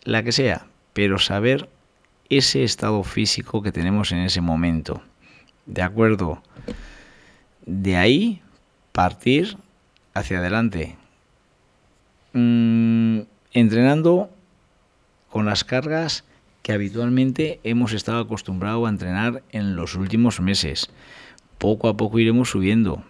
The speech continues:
pero todo eso tiene que ir con, con criterio.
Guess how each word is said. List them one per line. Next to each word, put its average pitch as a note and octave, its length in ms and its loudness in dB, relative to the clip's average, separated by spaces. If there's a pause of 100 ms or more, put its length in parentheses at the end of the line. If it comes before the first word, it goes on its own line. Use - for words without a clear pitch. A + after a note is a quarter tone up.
pero D#2+ 240 -6
todo B2+ 300 0
eso B2 200 0
tiene G2+ 280 0
que D#2+ 180 -6
ir G2 320 -4 (240)
con, C2+ 300 -4
con E2+ 280 -6
criterio. - 600 -8